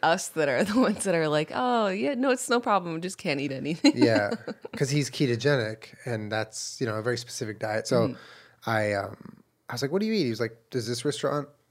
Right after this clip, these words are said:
Speaker 2: deliver to you?" And I was like, "Yep, it's on Postmates." He's like, "This is what I want." Okay, got it.
Speaker 1: <laughs>
Speaker 2: And then that's it. Like, I don't have to cook. It's, like, amazing.
Speaker 1: Then we can all sit and eat.
Speaker 2: I mean, I'll sit and eat.
Speaker 1: But, like, whatever we're supposed to eat, you know?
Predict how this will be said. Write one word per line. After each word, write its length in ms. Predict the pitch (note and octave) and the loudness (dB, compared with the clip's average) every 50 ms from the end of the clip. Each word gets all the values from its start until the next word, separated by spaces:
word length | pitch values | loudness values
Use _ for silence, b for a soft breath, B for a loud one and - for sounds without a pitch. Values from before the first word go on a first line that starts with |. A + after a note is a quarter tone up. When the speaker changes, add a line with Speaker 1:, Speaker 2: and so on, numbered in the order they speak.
| _ _ | _ _
Speaker 2:
deliver 320 | B2+ C3+ C3+ C#3+ D3 D3 D3+ | -2 0 2 4 2 2 2
to 60 | D#3 | 2
you?" 60 | E3 D#3 | 2 4
And 60 | C#3+ | 4
I 40 | B2+ | 2
was 80 | A2+ | 2
like, 140 | G#2+ G#2+ - _ - | -2 -6 -10 _ 0
"Yep, 240 | B2+ C3 D#3 - - - | 2 2 2 2 -2 -4
it's 80 | - | -4
on 100 | C3+ A#2+ | -4 0
Postmates." 440 | A#2+ D3+ D#3 D#3 - B2 B2 A#2+ - - _ _ _ - | 2 2 2 4 2 -2 -2 -4 -8 -16 _ _ _ -8
He's 100 | A#2 A#2 | -4 -2
like, 220 | A#2+ A#2 A#2+ - - | -2 -2 -4 -6 -6
"This 100 | B2+ C3 | -6 -2
is 60 | A#2+ | 2
what 80 | B2+ B2+ | 4 4
I 60 | B2 | 6
want." 200 | A#2+ A#2+ A2+ - - - _ _ _ - | 4 4 2 -2 -8 -18 _ _ _ 2
Okay, 160 | D#3+ D3+ - - | 2 2 2 2
got 220 | - C#3 B2 A#2+ - - | 4 4 4 4 2 0
it. 300 | D4 A#3+ A3 - - - | -2 2 2 2 4 6
Speaker 1:
<laughs> 0 | - D4+ - - | 4 4 4 4
Speaker 2:
And 80 | D3 D3 | 6 6
then 100 | D3+ D3+ | 6 8
that's 180 | D3 C#3+ C#3 D3 | 6 6 6 4
it. 280 | C#3 A2+ - - - | 4 2 2 -2 -2
Like, 140 | C3+ C3 A#2+ | 0 0 2
I 20 | |
don't 80 | B2+ C#3 | 4 4
have 100 | D3+ D3 | 4 2
to 80 | D3+ - | 0 2
cook. 400 | - D3 C#3+ C#3+ C#3+ C#3+ - - - | 4 6 6 6 4 2 -2 -6 -4
It's, 160 | D3+ C#3 - | -2 0 0
like, 140 | D3 C#3 B2+ | 0 0 0
amazing. 420 | B2 A2+ G#2+ G#2 G2+ - - A2+ - - _ _ b b b b b b b - | -2 -2 -4 -6 -8 -12 -14 -16 -18 -20 _ _ b b b b b b b -10
Speaker 1:
Then 160 | F#3 F3+ F#3+ | -8 -6 -6
we 80 | G3 G3 | -6 -6
can 200 | - A#3 G#3 G3+ | -6 -6 -4 -2
all 140 | G3+ G#3+ | -2 -4
sit 260 | A3+ - - B3 A3 G#3+ | -4 -2 0 0 0 2
and 120 | A#3 C4 | 2 2
eat. 300 | D4+ E4+ C4 - - - _ _ - | 4 4 2 0 -2 -8 _ _ -8
Speaker 2:
I 20 | - | -4
mean, 120 | B2+ B2+ | -2 0
I'll 100 | A#2+ A#2+ | 0 0
sit 180 | A#2+ - A#2+ G#2 | 0 -4 -6 -8
and 80 | G2+ | -8
eat. 160 | G2+ G2+ - - _ _ _ | -10 -14 -16 -20 _ _ _
Speaker 1:
But, 160 | - G3+ - | -8 -6 -4
like, 320 | - F#3+ F#3+ F#3+ F#3+ - - - | -2 -2 -2 -2 -2 -6 -12 -10
whatever 560 | F3 F3 F#3 F#3 G3 G3+ G3 F#3 F#3+ F#3+ F#3 | -4 -2 -2 0 0 0 0 -2 -2 -4 -2
we're 220 | F#3 F#3 F3+ F#3 | -2 -4 -4 -6
supposed 420 | F#3 - - - G3+ F#3+ F#3+ - - | -6 -10 -10 -6 -6 -6 -6 -8 -12
to 60 | - | -12
eat, 300 | - C4 C4 G3+ - - _ - | -10 -8 -8 -8 -8 -10 _ -10
you 160 | - D#3+ C#3 | -8 -6 -6
know? 320 | C3+ - - D3 F3 A3 | -6 -8 -8 -10 -10 -12